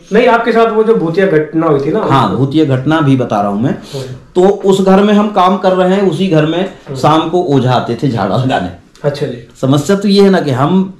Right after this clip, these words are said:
Speaker 2: भागवत कथा में आज एक लाख, डेढ़ लाख, दो लाख रुपए खर्चा होता है,
Speaker 1: हम्म।
Speaker 2: उसको खर्च करने के बाद, और, उम, भागवत के कहा, विषय में कहा गया है कि प्रेत पीड़ा विनाशिनी, प्रेत पीड़ा को नष्ट कर देती है।
Speaker 1: अच्छा।
Speaker 2: उसके बावजूद भी ओझा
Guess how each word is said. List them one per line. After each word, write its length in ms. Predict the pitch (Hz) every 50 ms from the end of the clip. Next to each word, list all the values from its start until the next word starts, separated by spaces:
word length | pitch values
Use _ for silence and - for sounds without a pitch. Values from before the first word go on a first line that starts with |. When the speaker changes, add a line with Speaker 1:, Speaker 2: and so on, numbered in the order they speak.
| - - - - - - - -
Speaker 2:
भागवत 380 | 101 113 123 135 156 156 - 160
कथा 180 | 160 165 165
में 120 | 165 170 165
आज 160 | 160 151 160
एक 120 | 160 156
लाख, 260 | 160 156 156 151 139
डेढ़ 160 | 143 151 151 147
लाख, 180 | 147 147 139
दो 160 | 127 143 147
लाख 200 | 147 147 143 139
रुपए 220 | 139 135 139 139 139
खर्चा 280 | 135 120 117 - 139
होता 360 | 120 107 98 95 98 101 95 90
है, 280 | 92 101 101 - - - -
Speaker 1:
हम्म। 160 | 165 165 156
Speaker 2:
उसको 260 | 151 139 - 175 170
खर्च 280 | 151 156 156 156 151 -
करने 280 | - 156 147 147 147
के 80 | 139 139
बाद, 240 | 123 127 131 139 151
और, 400 | - - 135 156 156 139 - - - - -
उम, 500 | - 131 143 143 143 143 139 135 127 127
भागवत 460 | - 107 101 92 107 123 135 147 156
के 60 | 151
कहा, 200 | 135 156 143 139
विषय 280 | 135 135 135 127 147 139
में 100 | - -
कहा 180 | 135 135 143
गया 140 | 143 143 143
है 80 | 147 151
कि 60 | 151
प्रेत 320 | - - 143 147 143 - 147
पीड़ा 180 | 147 151 160
विनाशिनी, 440 | 160 160 156 165 170 170 196 202 202 202 - - - - - - - _ _ _ _ _ _ _ _ _ -
प्रेत 220 | 139 143 151 147 147
पीड़ा 200 | 143 135 131 -
को 120 | - 170 170
नष्ट 240 | 170 165 - -
कर 100 | 185 190
देती 340 | 185 185 180 175 - 190 190
है। 100 | 190 190 - - 151
Speaker 1:
अच्छा। 220 | 139 - - 139 135 - - - - - _ _ -
Speaker 2:
उसके 220 | 165 156 - 208 196
बावजूद 420 | 190 185 185 185 196 208 214 190
भी 360 | 170 180 202 214 214 208 214 -
ओझा 640 | 160 160 147 170 180 185 196 202 - - - -